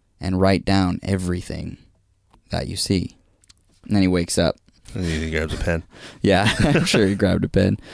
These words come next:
Speaker 1: In his reflection about that, he says he, the understanding that he gained from that moment was that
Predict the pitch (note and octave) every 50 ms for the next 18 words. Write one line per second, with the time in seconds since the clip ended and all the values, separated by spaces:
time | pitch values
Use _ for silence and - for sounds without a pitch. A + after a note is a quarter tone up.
0 | - - - - - - - A2+ B2 B2+ A#2 A2 G#2+ G#2+ G2+ - F2+ F#2+ G2+ -
1 | - G2 F#2+ F2+ E2+ F2 F#2 G2 - F#2 F#2 F2 G2 G2 F#2+ - - G#2 G2 G2
2 | G2 F#2+ - - _ _ _ - A2 A2 G2 F2 - - _ _ _ _ _ _
3 | - F2+ G2 G2 G2+ G#2 G#2 G2 - - G2 G2 G2 F#2+ F2+ E2+ E2+ - F2+ E2+
4 | F2 F#2+ G2 - - F#2+ F#2+ F2+ D#2 A1+ A#1+ D#2+ E2 E2+ F#2+ G#2+ C3+ - _ _
5 | - _ _ _ _ _ _ _ _ _ _ _ - G2 G2+ G2 F#2 G2 F#2+ F#2+
6 | F2+ E2+ -